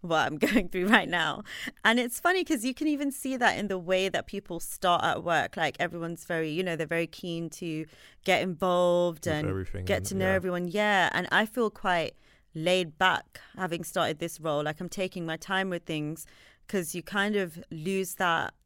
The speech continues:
Speaker 1: that rushed feeling when you're,
Speaker 2: Mm.
Speaker 1: when you're in your twenties to get to something as well. 'Cause I know in time you'll get to know everyone. Just focus on the job right now.
Speaker 2: Yeah.
Speaker 1: You know? So it's interesting seeing, seeing things like that.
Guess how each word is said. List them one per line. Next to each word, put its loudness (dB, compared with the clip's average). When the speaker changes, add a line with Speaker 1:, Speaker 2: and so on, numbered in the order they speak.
Speaker 1:
that 0
rushed 0
feeling 0
when 2
you're, 4
Speaker 2:
Mm. 0
Speaker 1:
when 2
you're 2
in 2
your 0
twenties -2
to -4
get -2
to -2
something -4
as -8
well. -2
'Cause -2
I 2
know 0
in 2
time -2
you'll -4
get -2
to -8
know -2
everyone. -6
Just -10
focus 0
on -4
the -6
job -2
right -2
now. -4
Speaker 2:
Yeah. -2
Speaker 1:
You -8
know? -6
So 0
it's -2
interesting -2
seeing, -8
seeing -8
things -8
like -6
that. -2